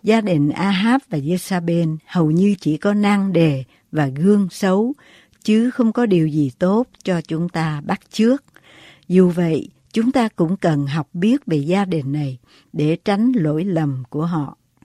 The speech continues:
Sứ đồ Phaolô dạy rằng những điều Kinh Thánh đã ghi lại đều để dạy dỗ chúng ta là con dân Chúa đang sống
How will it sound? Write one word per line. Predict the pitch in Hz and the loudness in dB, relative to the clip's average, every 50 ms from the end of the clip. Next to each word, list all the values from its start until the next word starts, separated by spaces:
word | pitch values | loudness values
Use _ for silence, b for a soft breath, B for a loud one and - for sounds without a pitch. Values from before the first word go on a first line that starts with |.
| _ B B B B B B B B B | _ B B B B B B B B B
Sứ | - - 254 269 | 0 2 2 4
đồ | 240 202 175 175 | 4 4 2 2
Phaolô | 165 - 220 220 226 226 226 220 | 2 0 0 0 2 2 2 2
dạy | 220 202 185 165 151 135 143 - | 2 2 0 0 0 -2 -4 -4
rằng | 180 160 151 139 135 b b b b b b b | -4 -4 -2 -4 -6 b b b b b b b
những | 170 170 185 220 247 220 | 2 2 4 4 4 6
điều | 185 185 180 170 160 156 - | 6 6 6 4 2 0 2
Kinh | - 240 233 226 226 | 2 4 4 4 2
Thánh | - 233 220 233 254 294 302 | 2 0 2 2 2 2 2
đã | 220 156 165 175 - | 0 -2 -4 -6 -4
ghi | - 214 233 233 | 0 2 2 4
lại | 202 196 170 156 147 139 - - b b b b b - | 4 2 0 -2 -4 -6 -10 -12 b b b b b -4
đều | 170 170 170 165 156 147 147 | 0 2 4 4 4 2 0
để | 151 147 147 151 170 | -2 -2 -2 0 -2
dạy | 202 208 175 165 160 151 135 151 156 | -2 0 0 0 0 0 -2 -2 -2
dỗ | 165 156 143 147 175 | -2 -2 -2 -2 -4
chúng | - - 208 202 214 | -4 -4 -2 -2 -2
ta | - - 196 190 190 185 196 b b b b b - | -2 -2 -2 -2 -2 -4 -6 b b b b b -8
là | 165 147 131 - | -8 -8 -6 -4
con | - 185 190 190 190 190 190 | -2 0 2 2 2 2 2
dân | 202 196 190 190 175 | 2 2 2 0 -2
Chúa | - - 185 180 180 196 214 247 277 b b b b b b b | -4 -2 0 0 2 2 0 -2 -4 b b b b b b b
đang | 190 196 196 185 180 180 | -2 -2 0 0 -2 -4
sống | - - 190 175 190 202 226 247 | -4 -2 -2 0 0 0 -2 -4